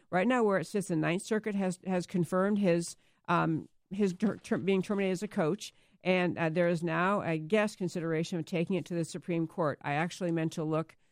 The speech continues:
where we are, and that I think that there's a contemplation of taking it to the Supreme Court. The, um, but I,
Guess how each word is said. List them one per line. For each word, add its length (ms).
where 180
we 80
are, 160
and 100
that 100
I 100
think 260
that 160
there's 220
a 80
contemplation 640
of 100
taking 320
it 140
to 100
the 120
Supreme 520
Court. 320
The, 180
um, 340
but 200
I, 120